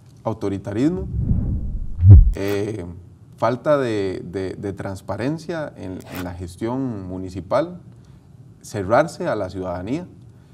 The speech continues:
Y creo que la última es, eh,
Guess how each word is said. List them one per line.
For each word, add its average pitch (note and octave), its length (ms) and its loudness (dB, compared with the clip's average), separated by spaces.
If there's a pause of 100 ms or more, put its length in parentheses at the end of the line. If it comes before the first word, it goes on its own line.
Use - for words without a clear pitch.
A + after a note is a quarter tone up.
(240)
Y A2 120 -6
creo A#2+ 320 -2
que D#3 100 -2
la C3+ 120 4
última C#3 580 -2
es, D#3 300 -8 (120)
eh, F#2 440 -6